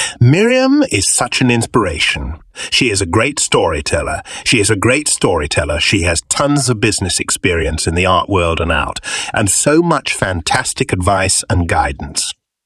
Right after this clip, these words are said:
I took a year sabbatical in twenty twenty-two after a personal loss, and this book is just what I needed to get back to work. I am even excited about writing newsletters again.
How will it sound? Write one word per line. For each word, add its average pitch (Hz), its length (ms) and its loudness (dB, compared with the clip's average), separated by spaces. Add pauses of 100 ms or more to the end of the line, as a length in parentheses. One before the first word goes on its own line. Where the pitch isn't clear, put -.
(140)
I 123 120 0
took 196 240 0
a 226 80 2
year 104 380 2
sabbatical 95 720 -2
in 85 120 0
twenty 107 320 -2
twenty-two 87 800 -2
after 92 320 0
a 87 60 -2
personal 98 560 0
loss, - 460 0 (340)
and 92 300 0
this 190 320 0
book 90 340 -2
is 95 160 0
just - 420 -2
what 101 160 0
I 101 140 0
needed 85 460 -4
to - 100 -2
get 82 280 -4
back 82 280 -4
to - 100 -2
work. 78 460 0 (480)
I 147 420 2
am 101 240 0 (120)
even 180 500 2
excited 95 680 -2
about 87 360 0
writing 101 440 2
newsletters 92 580 2
again. 92 340 -2